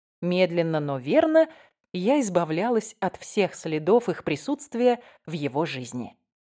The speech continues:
Старые фотографии, письма,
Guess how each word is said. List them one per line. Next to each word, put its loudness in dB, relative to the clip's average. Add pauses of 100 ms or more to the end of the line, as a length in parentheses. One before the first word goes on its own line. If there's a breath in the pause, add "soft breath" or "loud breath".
(100)
Старые 2
фотографии, -2 (160)
письма, -2